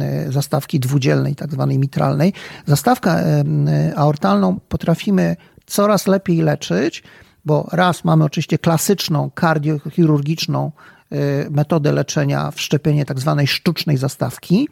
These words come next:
ale możemy też wszczepić zastawki, no, które są w pewien sposób sztuczną zastawką, one nie są do końca, to są takie, y, częściowo biologiczne zastawki,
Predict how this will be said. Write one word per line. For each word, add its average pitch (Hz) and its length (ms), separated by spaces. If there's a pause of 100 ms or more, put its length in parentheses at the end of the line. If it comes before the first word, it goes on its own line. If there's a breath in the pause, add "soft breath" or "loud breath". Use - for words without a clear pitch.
ale 151 200
możemy 196 380
też 175 180
wszczepić 190 380
zastawki, 196 460
no, 208 80
które 247 260
są 233 260
w - 40
pewien 180 240
sposób 170 420
sztuczną - 480
zastawką, 165 360
one 170 140
nie 196 140
są 175 120
do 160 80
końca, 170 200
to 165 60
są 165 120
takie, 165 220
y, - 580 (260)
częściowo 175 460
biologiczne 160 580
zastawki, 165 680